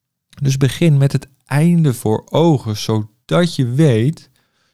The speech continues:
stapsgewijs terugredenerend, waar je naartoe moet gaan. Waar je, ja, wat nu op dit moment je eerste stap is. Want stel nou, hè, je wilt, eh,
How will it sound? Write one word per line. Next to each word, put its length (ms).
stapsgewijs 920
terugredenerend, 1120
waar 280
je 80
naartoe 280
moet 160
gaan. 320
Waar 220
je, 220
ja, 220
wat 280
nu 440
op 260
dit 200
moment 540
je 80
eerste 300
stap 300
is. 220
Want 200
stel 520
nou, 320
hè, 100
je 220
wilt, 360
eh, 400